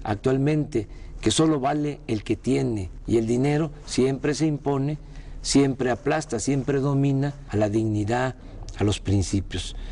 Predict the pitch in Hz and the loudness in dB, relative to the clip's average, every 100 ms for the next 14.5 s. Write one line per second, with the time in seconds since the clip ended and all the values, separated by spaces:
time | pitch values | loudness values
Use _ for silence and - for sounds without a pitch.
0 | - - - 135 170 170 180 185 170 156 | -4 2 4 4 4 4 2 2 0 -2
1 | - - - - - - 120 120 180 185 | -6 -16 -16 -14 -8 0 4 4 2 0
2 | 170 - 135 113 120 113 - 180 151 107 | -6 0 0 0 0 -2 2 2 2 0
3 | 95 - - - - 107 110 101 120 - | -6 -8 -14 -14 0 2 4 4 2 4
4 | 170 165 156 - 156 175 196 165 120 123 | 2 4 0 0 0 2 0 -2 -2 -2
5 | 107 107 - - - - - - - - | -2 -4 -8 -12 -12 -12 -12 -12 -10 -8
6 | - 147 151 - 151 135 101 - - - | 0 2 2 2 2 4 0 -8 -16 -16
7 | - 98 104 101 101 107 - 117 104 117 | -6 2 2 2 2 0 0 0 0 -2
8 | 107 - - - - 123 139 - 143 123 | -4 -8 -12 -12 -4 0 0 2 2 2
9 | 104 95 - - - - 127 - 123 160 | 0 -4 -14 -16 -8 0 0 2 0 2
10 | 175 - - - - - - - 143 151 | 0 -2 -12 -14 -8 -8 -6 0 4 4
11 | 120 131 123 113 120 143 147 131 - - | 4 0 -2 0 0 2 0 -4 -10 -14
12 | - - - 160 151 151 123 113 - 202 | -14 -12 0 4 4 2 0 0 2 2
13 | 175 135 117 143 147 - 139 135 117 - | 2 0 0 0 0 0 0 0 -2 -2
14 | 110 - 147 147 160 | -4 0 0 2 -2